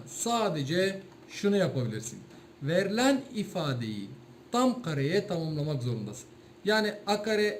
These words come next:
eksi iki A B artı B kare ifadesi a eksi b'nin karesi değil miydi? Burada bak, x kare eksi altı x artı on beş var. X kare zaten x'in karesi. Peki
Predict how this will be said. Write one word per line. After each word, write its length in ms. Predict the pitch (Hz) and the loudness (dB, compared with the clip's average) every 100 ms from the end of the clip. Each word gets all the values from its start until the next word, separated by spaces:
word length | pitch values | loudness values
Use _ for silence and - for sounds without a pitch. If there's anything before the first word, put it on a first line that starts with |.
| 196 | -4
eksi 380 | 190 190 - | -2 0 -2
iki 320 | 196 202 - 196 | -2 -6 -2 0
A 280 | 190 180 | 0 0
B 300 | 190 190 185 - | 2 0 0 -4
artı 540 | 180 180 175 190 156 | -2 -2 -2 -4 -2
B 140 | 190 190 | -2 0
kare 300 | 190 190 180 180 | 0 2 0 -2
ifadesi 720 | 175 175 175 175 165 180 143 - - - - | -4 0 2 2 2 2 -2 -8 -16 -20 -8
a 240 | 180 185 185 | 0 0 0
eksi 460 | 190 185 - 185 160 | -2 -2 -2 -4 0
b'nin 420 | 175 175 185 180 | 2 2 0 -2
karesi 500 | - 175 175 170 147 | -2 0 0 0 0
değil 240 | 139 151 | 2 2
miydi? 480 | 214 220 156 131 123 - - - - - | 2 2 2 0 -2 -6 -14 -20 -20 -10
Burada 420 | 170 247 269 - 190 | 0 4 6 6 2
bak, 200 | 135 - - - - - - - - - - | 0 -4 -16 -20 -20 -20 -20 -20 -20 -12 0
x 340 | 269 269 - | 0 2 -2
kare 200 | 190 165 | 0 -2
eksi 500 | 156 208 208 - 185 | 0 2 2 0 -4
altı 380 | 185 190 196 233 | -2 -2 -2 -2
x 340 | 226 226 - - | -2 -2 -4 -2
artı 400 | 208 156 147 214 | 0 0 0 -2
on 440 | - 202 185 160 | 0 0 0 2
beş 280 | 135 123 127 | 0 0 -4
var. 160 | 120 123 - - - - - - - - | -6 -8 -14 -20 -20 -20 -20 -20 -20 -4
X 280 | 269 269 - | 0 0 0
kare 240 | 202 220 | 2 2
zaten 380 | 233 233 - 240 | 2 2 0 -2
x'in 400 | 240 202 - 202 | -2 0 0 0
karesi. 400 | 160 131 113 - - - - | 0 0 0 -4 -8 -10 -2
Peki 380 | 254 240 160 | 0 0 -2